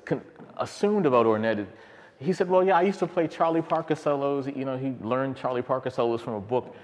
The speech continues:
He said, "I could play that stuff, but it wasn't, it wasn't who he was." And I, I think,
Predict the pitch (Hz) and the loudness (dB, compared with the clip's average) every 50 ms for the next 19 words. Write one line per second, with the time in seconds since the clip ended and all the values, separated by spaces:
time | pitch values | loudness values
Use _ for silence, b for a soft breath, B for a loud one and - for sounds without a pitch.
0 | B B B - - 160 143 151 - 160 - - - 190 185 175 165 160 - - | B B B -6 2 4 4 4 4 2 0 2 2 2 4 2 0 -2 -2 -4
1 | 143 135 - 143 131 131 131 123 117 131 139 139 135 143 131 - - - - 131 | -4 -2 -2 0 0 0 0 0 0 0 0 0 -2 -6 -8 -8 -10 -6 -4 -2
2 | 123 135 135 - 143 135 131 135 131 123 127 113 101 95 110 123 131 104 82 71 | 0 0 -2 -2 -4 -4 -2 -2 -2 -2 -4 -6 -4 -4 -4 -4 -4 -6 -8 -10
3 | 71 69 - B B B B B B B B 139 139 143 147 143 - - 143 147 | -12 -14 -14 B B B B B B B B 2 4 4 2 0 2 0 0 0
4 | - 196 185 180 | 0 -2 -4 -4